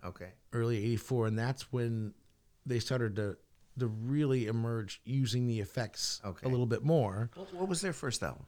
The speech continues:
Speaker 2: Their first album actually was Boy.
Speaker 1: Okay.
Speaker 2: The second one was October.
Speaker 1: Okay.
Speaker 2: The third one was War.
Speaker 1: Yeah.
Speaker 2: And War is when they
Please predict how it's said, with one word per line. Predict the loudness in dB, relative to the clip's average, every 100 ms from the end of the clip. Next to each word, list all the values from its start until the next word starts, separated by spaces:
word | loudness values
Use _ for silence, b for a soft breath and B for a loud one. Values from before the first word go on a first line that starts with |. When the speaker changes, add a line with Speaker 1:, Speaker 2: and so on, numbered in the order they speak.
| 8
Speaker 2:
Their | 8
first | 12 10 10 10
album | 10 8
actually | 4 2 0
was | 2
Boy. | 4 4 2 -2 -6 -4 -2
Speaker 1:
Okay. | 0 0 -2 -4 -4
Speaker 2:
The | 0
second | 2 4 4
one | 4 2
was | 2
October. | 0 2 4 4 2 0 -2 -6 -8
Speaker 1:
Okay. | -4 -4 -4 0
Speaker 2:
The | 2
third | 4 4 4
one | 2 2
was | 0
War. | 2 4 4 2 -2 0
Speaker 1:
Yeah. | 0
Speaker 2:
And | 2 4
War | 6 6 6
is | 4
when | 2 4
they | 2 0